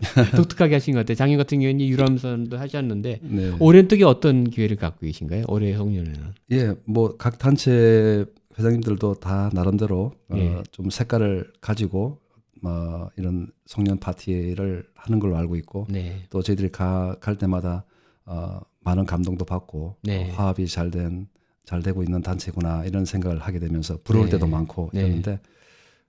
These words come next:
Speaker 1: 어, 어떤 장소, 제가 생각하는 것은 어떤 장소가 뭐 좋아서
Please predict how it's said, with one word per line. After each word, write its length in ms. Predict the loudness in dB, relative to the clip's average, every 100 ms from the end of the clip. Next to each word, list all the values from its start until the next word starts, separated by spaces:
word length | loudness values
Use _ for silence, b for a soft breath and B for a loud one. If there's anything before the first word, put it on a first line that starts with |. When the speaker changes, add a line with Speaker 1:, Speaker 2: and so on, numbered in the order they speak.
| _
Speaker 1:
어, 380 | -4 -2 0 0
어떤 320 | -2 0 -2 -4 -2
장소, 580 | 2 4 4 4 4 4
제가 200 | 0 2
생각하는 320 | 2 2 2
것은 220 | 0 0
어떤 220 | -2 -2
장소가 640 | 0 0 0 0 0 0 0
뭐 220 | -2 -4
좋아서 680 | -4 -2 -2 0 0 0 -2